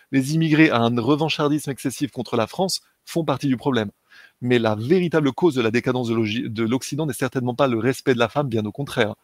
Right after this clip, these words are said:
Par contre, rappelez-vous de ce que disait Elisabeth Vigier-Lebrun, la peintre, euh, la peintre, est-ce qu'on dit peintesse ? Il faut que j'appelle, euh, comment elle s'appelle, euh, la, la féminine, euh, <laughs> la, la féminine, euh,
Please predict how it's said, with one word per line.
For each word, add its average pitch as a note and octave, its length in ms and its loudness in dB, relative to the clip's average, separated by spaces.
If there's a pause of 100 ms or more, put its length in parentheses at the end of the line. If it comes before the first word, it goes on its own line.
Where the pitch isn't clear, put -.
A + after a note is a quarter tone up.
(560)
Par B2+ 140 2
contre, A#3+ 180 -2
rappelez-vous F#3+ 340 0
de F#3 80 2
ce - 100 -6
que E3 200 0
disait D3+ 440 -2
Elisabeth D3+ 460 2
Vigier-Lebrun, D3+ 760 2
la B2 160 -2
peintre, D#3+ 500 -4
euh, A2+ 560 2
la A2+ 120 -8
peintre, B2+ 340 -6 (140)
est-ce F3+ 120 -6
qu'on B2 120 -4
dit B2 120 -2
peintesse ? C3+ 540 2 (400)
Il - 80 -20
faut C3+ 80 -6
que A#2 80 -2
j'appelle, B2 280 4
euh, A2+ 120 2
comment A#2+ 160 -2
elle A2+ 40 -4
s'appelle, C3+ 300 4
euh, A#2 100 0 (460)
la, A#2+ 160 4
la A#2+ 100 4
féminine, C#3+ 480 6
euh, A#2+ 240 4
<laughs> - 0 -
la, B2 80 6 (120)
la F3+ 80 10
féminine, F3 420 6
euh, D3+ 140 8